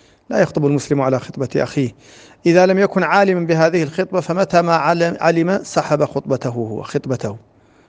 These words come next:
حينما يقال لك: "هذه التي تقدمت لها قد سبقت إليها وحصل التراكم بينها وبين غيرك، فاسحب خطبتك مباشرة."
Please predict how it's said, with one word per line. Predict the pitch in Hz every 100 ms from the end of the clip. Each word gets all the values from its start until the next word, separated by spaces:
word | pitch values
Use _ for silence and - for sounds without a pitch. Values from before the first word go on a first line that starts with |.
| _
حينما | - 151 151 151
يقال | 151 147 160
لك: | 160 160
"هذه | 143 160 160 151
التي | 147 143
تقدمت | 143 147 147 160 151
لها | 151 147
قد | 147 143
سبقت | - 160 180 -
إليها | 160 156 175 180 233 - - - -
وحصل | 143 147 143 156 - 160
التراكم | 147 - 160 165 156
بينها | 147 151 143 151
وبين | 147 151
غيرك، | 143 156 165 156 170 - - _ - _
فاسحب | - 160 - - 156
خطبتك | - 156 160 156 147 170
مباشرة." | 175 165 151 - 113 -